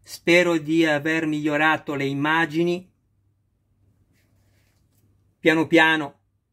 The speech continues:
con impegno, cercherò sempre più di migliorarmi.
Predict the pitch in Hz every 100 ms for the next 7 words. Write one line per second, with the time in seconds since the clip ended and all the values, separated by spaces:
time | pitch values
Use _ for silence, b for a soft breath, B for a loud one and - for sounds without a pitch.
0 | _ _ _ _ _ _ _ _ _ _
1 | _ _ _ 151 151 143 160 160 151 143
2 | - 139 127 151 139 - 180 185 180 175
3 | 165 160 151 147 147 143 135 131 123 123